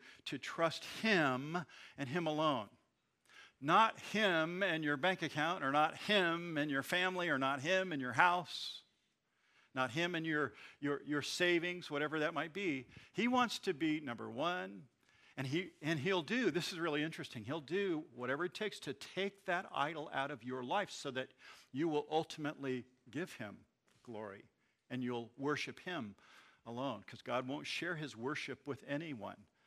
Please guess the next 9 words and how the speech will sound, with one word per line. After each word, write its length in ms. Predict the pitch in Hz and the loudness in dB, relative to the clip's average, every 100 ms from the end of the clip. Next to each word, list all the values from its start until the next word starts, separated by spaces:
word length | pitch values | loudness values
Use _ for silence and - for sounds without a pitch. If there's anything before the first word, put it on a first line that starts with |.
| _ _ _ | _ _ _
and 120 | 117 117 | -12 -4
anything 800 | 127 135 - - - 165 110 110 | -2 -2 -6 -10 -2 -2 -2 -4
that 160 | 110 - | -8 -8
we 120 | 113 | -8
have. 220 | 139 - | -8 -6
So 120 | 151 | -2
that's 200 | 170 208 | 0 0
really 200 | 220 185 | 0 0
what, 260 | 135 135 | 0 -2